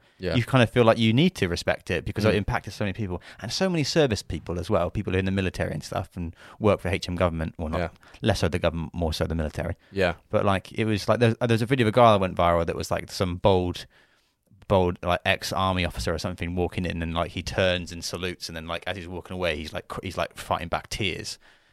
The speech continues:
Speaker 2: And he's like, "He's just a serviceman," and it meant
Speaker 1: Wow.
Speaker 2: that meant so much to him.
Speaker 1: Mm.
Speaker 2: And then the amount, the sheer amount of people that were willing to queue for ten, twelve, twenty, twenty-four hours to literally have a, a split second
Speaker 1: That's
Speaker 2: of goodbye.
Speaker 1: unbelievable, isn't it?
Speaker 2: Yeah, and it's just like, that's,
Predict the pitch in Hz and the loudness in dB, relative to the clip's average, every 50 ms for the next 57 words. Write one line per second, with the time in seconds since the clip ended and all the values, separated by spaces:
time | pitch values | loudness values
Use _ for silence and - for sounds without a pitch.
0 | _ _ - 95 95 90 - 92 80 90 104 - 107 - - - - - 110 104 | _ _ -12 -10 -8 -4 -4 -2 -2 -2 -4 -4 -4 -4 -4 -2 0 2 4 4
1 | 95 87 - - - 80 76 82 85 85 85 90 90 85 - - 85 80 69 58 | 4 2 -2 -6 -8 -10 -8 -6 -6 -4 -4 -4 -4 -4 -4 -6 -6 -6 -4 -4
2 | - 101 85 98 92 - - - - 107 98 98 98 - - - - 92 82 - | -4 -2 -2 -2 -4 -2 0 2 4 4 4 4 2 -2 -2 -6 -8 -8 -8 -8
3 | 98 101 - _ _ - 104 92 80 - - _ _ - - 113 117 113 120 120 | -8 -10 -12 _ _ -10 -8 -8 -8 -8 -12 _ _ -2 2 2 4 4 4 4
4 | 127 135 143 143 101 110 107 - - 92 - - - 139 123 120 95 - - 123 | 4 4 4 4 2 0 -2 -4 -6 -6 -4 0 2 2 2 2 0 0 0 0
5 | 107 92 95 87 82 85 92 98 98 104 98 98 95 - - - - - 110 92 | 0 2 0 0 2 0 0 2 2 2 0 0 -2 -6 -8 -6 -2 0 0 2
6 | 85 85 - - 85 82 82 - _ _ _ _ _ _ _ _ - 110 104 95 | 0 -2 -2 -2 -2 -2 -4 -4 _ _ _ _ _ _ _ _ -2 0 0 2
7 | 92 92 - - 98 90 87 87 - - - - 104 92 90 85 - - - 95 | 0 0 0 2 4 4 4 2 0 -2 -2 -2 -2 -2 -2 -4 -4 -4 -4 -2
8 | 92 - - - 107 95 - - 90 92 92 85 85 87 - - _ - - 92 | -4 -4 -4 -4 -4 -2 -2 -2 0 0 0 -2 -2 -6 -10 -14 _ -6 -4 -2
9 | 85 80 - _ _ _ _ _ _ _ _ - 117 110 - - 107 101 92 104 | -2 -2 -4 _ _ _ _ _ _ _ _ -4 -2 -2 -2 -2 -2 2 2 4
10 | 98 92 98 92 - - - - 95 - - - 107 - - - - 98 - 95 | 4 4 4 4 2 0 -2 -4 -4 -2 -2 -2 -4 -2 -2 -2 -4 -2 -2 -2
11 | 92 101 - 95 92 92 101 95 90 90 90 87 87 90 90 85 82 82 78 85 | -2 -2 -2 0 0 2 2 2 2 2 0 0 0 0 -2 -2 -4 -6 -8 -6
12 | 82 82 - 120 90 - - - 110 117 - - 143 - - 113 104 101 107 123 | -2 0 2 2 2 2 0 0 -2 -2 0 0 0 0 2 4 4 4 4 4
13 | 110 - - - - - | 2 0 -2 -8 -10 -12